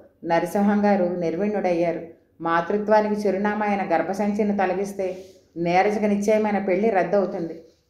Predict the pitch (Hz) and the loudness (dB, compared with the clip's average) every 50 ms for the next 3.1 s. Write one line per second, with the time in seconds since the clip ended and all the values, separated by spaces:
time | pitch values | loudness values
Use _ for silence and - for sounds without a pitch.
0 | _ - 160 165 175 190 208 233 254 247 - 269 254 240 233 226 226 233 220 226 | _ -4 0 0 0 2 2 2 2 2 2 0 2 2 2 2 2 2 2 2
1 | 220 196 196 185 190 196 214 208 226 226 220 214 214 214 202 180 185 202 208 220 | 2 2 2 2 4 2 2 4 4 4 4 2 2 2 0 0 2 0 0 0
2 | 226 220 214 214 214 208 208 196 190 190 196 208 202 196 180 170 170 190 214 - | 0 -2 -2 -2 -2 0 0 -2 -2 -4 -6 -6 -4 -4 -2 -2 -2 -2 -2 -4
3 | 180 170 | -4 -6